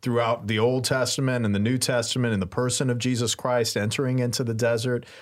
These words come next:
uh, entering into those periods of solitude, going up on top of the mountain to pray to the Father. I-, th-, this is very important for our overall spiritual health, that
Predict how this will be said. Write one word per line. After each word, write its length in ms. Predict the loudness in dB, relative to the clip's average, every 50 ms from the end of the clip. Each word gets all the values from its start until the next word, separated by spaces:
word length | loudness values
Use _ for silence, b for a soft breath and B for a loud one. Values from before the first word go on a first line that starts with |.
| B B B
uh, 100 | -8 -4 -2
entering 380 | -2 -2 0 0 0 0 0 0
into 200 | 0 0 0 0
those 160 | 0 0 -2
periods 380 | -2 -2 0 0 0 0 -2 -2
of 80 | 0
solitude, 600 | 0 0 0 0 2 0 0 0 0 -2 -2 0 0
going 340 | 0 2 2 0 0 0
up 180 | -2 -2 -2 -4
on 100 | -4 -2
top 260 | 0 0 -2 -2 -2
of 20 | -2
the 80 | -2
mountain 500 | 0 0 -2 -2 -4 -2 -2 -2 -2 -2 -4 _ -8
to 100 | -8 -8
pray 480 | -8 -8 -4 -2 0 2 2 0 0 0
to 120 | -2 -2
the 80 | -4 -4
Father. 500 | -2 -2 -2 -2 0 -2 -2 -4 -4 -6 B B B B B B B -10
I-, 40 |
th-, 380 | -10 -8 -8 -10 -10 -10 -10 -8
this 380 | -6 -4 -2 0 0 2 2 2
is 140 | 0 0
very 480 | 0 -2 0 0 2 4 4 6 4 4
important 400 | 2 0 0 2 2 2 2 0
for 140 | 0 0 2
our 80 | 4 4
overall 380 | 2 2 4 2 2 2 2
spiritual 480 | 0 0 0 2 0 0 0 0 -2 -2
health, 340 | 0 2 2 2 0 2 0
that 180 | -2 -2 -2